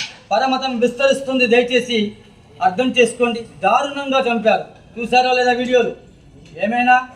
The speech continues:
రాక్షసులు ఎలా ఉంటారంటే ఇలానే ఉంటారు. మీరు చూసారు కదా, అందరూ సమానమే అనుకోకండి. హిందూ హిందూ, బాయ్ బాయ్.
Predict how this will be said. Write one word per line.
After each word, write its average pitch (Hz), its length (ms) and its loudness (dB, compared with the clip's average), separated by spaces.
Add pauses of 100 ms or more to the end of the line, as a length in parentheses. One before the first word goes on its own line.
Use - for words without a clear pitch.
రాక్షసులు 233 440 -2
ఎలా 247 180 6
ఉంటారంటే 247 380 2
ఇలానే 254 200 0
ఉంటారు. 254 360 2 (480)
మీరు 220 220 -8
చూసారు 262 280 0
కదా, 247 180 4 (720)
అందరూ 240 340 0
సమానమే 240 460 2
అనుకోకండి. 233 500 0 (160)
హిందూ 220 360 -2
హిందూ, 233 300 -2
బాయ్ 220 300 4
బాయ్. 196 240 2